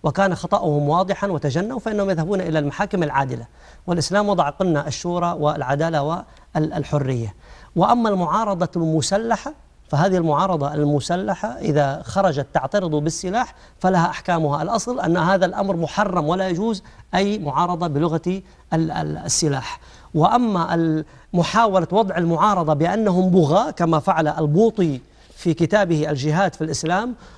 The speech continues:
وأخذ يحاول ثم يحاول ثم يحاول أن يضع قضية الذي يعترض أنه من أهل ال-، القتال وأهل ال-، الحرابة، حتى لو لم يحملوا سلاحاً، جعل البغاة من أهل القتال كما في كتابه الجهاد في سبيل الله. وهذا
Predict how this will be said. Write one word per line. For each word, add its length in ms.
وأخذ 420
يحاول 840
ثم 340
يحاول 540
ثم 320
يحاول 600
أن 160
يضع 240
قضية 500
الذي 420
يعترض 560
أنه 460
من 160
أهل 240
ال-، 160
القتال 460
وأهل 200
ال-، 100
الحرابة، 520
حتى 280
لو 120
لم 220
يحملوا 320
سلاحاً، 380
جعل 320
البغاة 500
من 140
أهل 200
القتال 560
كما 200
في 120
كتابه 420
الجهاد 560
في 160
سبيل 320
الله. 240
وهذا 640